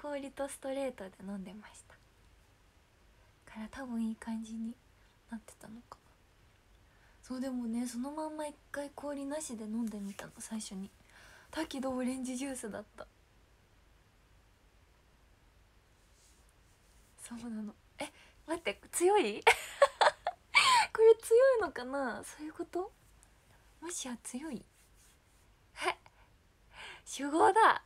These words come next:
<laughs> 酒豪。酒豪。酒豪だ。でも、美味しかった。オレンジジュースだったんだよね。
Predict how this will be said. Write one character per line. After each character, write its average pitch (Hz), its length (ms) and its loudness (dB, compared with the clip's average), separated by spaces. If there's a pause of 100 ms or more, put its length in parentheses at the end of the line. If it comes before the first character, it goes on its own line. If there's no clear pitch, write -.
(120)
<laughs> - 680 2
酒 - 180 -8
豪。 - 80 -12 (880)
酒 - 200 -14
豪。 320 280 -12 (540)
酒 - 160 -20 (100)
豪 285 160 -10
だ。 294 280 -10 (3000)
で - 120 -12
も、 226 300 -6 (1300)
美 233 60 -20
味 - 80 -14
し - 100 -16
か - 160 -14
っ - 40 -18 (200)
た。 208 320 -8 (1800)
オ - 40 -18
レ 208 80 -12
ン 233 220 -16
ジ 269 100 -10
ジ 294 100 -10
ュ 294 60 -8
ー - 20 -10
ス 269 180 -8
だ 233 100 -4
っ 214 120 -10
た 220 140 -4
ん 214 80 -4
だ 202 80 -8
よ 202 80 -10
ね。 196 400 -8